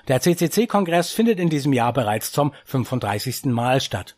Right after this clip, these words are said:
Auf den C-C-C-Kongressen hatte der Amateurfunk in den vergangenen Jahren immer wieder einen großen Raum im Veranstaltungsprogramm eingenommen. So wird der D-A-R-C-Ortsverband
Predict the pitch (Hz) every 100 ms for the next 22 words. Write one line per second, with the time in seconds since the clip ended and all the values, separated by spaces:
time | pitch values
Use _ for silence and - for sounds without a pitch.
0 | _ - 151 147 - 160 156 156 - 165
1 | 151 156 - 247 - 165 135 131 143 202
2 | 180 220 190 170 165 147 156 165 - 151
3 | 151 160 147 147 139 135 127 127 104 110
4 | 117 120 147 165 127 127 123 117 120 101
5 | 110 - 113 123 139 120 - - - 139
6 | 131 123 113 - 123 113 120 - 135 113
7 | 113 127 - 131 135 117 101 90 90 135
8 | 208 185 170 175 160 147 143 143 - 147
9 | - 123 - - 120 117 113